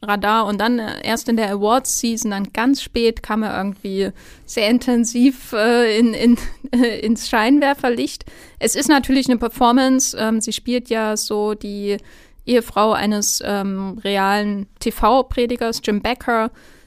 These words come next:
der dann, äh, in den sieb-, sechziger, siebziger Jahren extrem berühmt wurde in den U S A und dann wegen,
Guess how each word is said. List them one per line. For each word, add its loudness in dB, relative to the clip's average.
der 0
dann, 0
äh, -4
in 0
den -2
sieb-, -4
sechziger, 0
siebziger 0
Jahren 0
extrem 2
berühmt 2
wurde 4
in 2
den 0
U 0
S 0
A -2
und -4
dann -2
wegen, -2